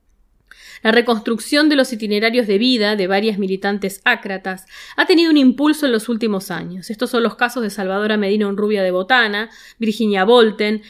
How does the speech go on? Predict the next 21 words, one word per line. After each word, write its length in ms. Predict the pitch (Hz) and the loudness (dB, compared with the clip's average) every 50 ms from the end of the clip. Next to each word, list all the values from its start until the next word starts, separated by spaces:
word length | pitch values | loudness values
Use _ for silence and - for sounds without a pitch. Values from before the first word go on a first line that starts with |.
| - _ | -20 _
y 80 | - 226 | -10 -6
Juana 260 | - - 208 202 196 | -4 -2 -2 0 0
Rouco 340 | 190 196 202 196 196 240 247 | 0 0 0 2 2 2 2
Buela, 440 | 262 269 247 220 214 214 220 226 - - | 4 4 2 2 2 0 -2 -2 0 0
y, 200 | 311 285 269 - 277 | 2 2 0 -2 -4
a 120 | 220 220 | -6 -6
pesar 400 | - 208 202 - - 339 349 339 | -4 -6 -4 0 2 2 2 2
de 100 | 302 247 | 2 0
las 180 | 214 190 185 196 | 0 -2 -2 -2
dudas 460 | 240 277 285 262 220 190 185 - - | -2 0 2 2 2 2 0 -4 -8
acerca 400 | 226 185 - 240 233 240 247 214 | -12 -6 -4 -4 -2 -2 -2 -2
de 80 | 202 196 | -4 -2
su 100 | - 277 | -2 -4
adscripción 560 | 247 - - - 214 196 190 - 262 233 214 | -4 -4 -4 -4 -4 -4 -4 -4 -2 -2 0
o 60 | 202 | 0
no 160 | 214 233 226 | 0 0 0
a 40 | 208 | 0
las 200 | 190 180 - - | -2 -2 -4 -4
ideas 320 | 202 220 247 254 254 - | -2 0 0 0 0 -2
á-, 260 | 262 233 226 220 - _ | -2 -2 -4 -4 -6 _
ácratas, 640 | - 233 220 - - 202 202 - 233 254 262 - | -4 -4 -4 -4 -4 -6 -4 -2 -2 -4 -4 -6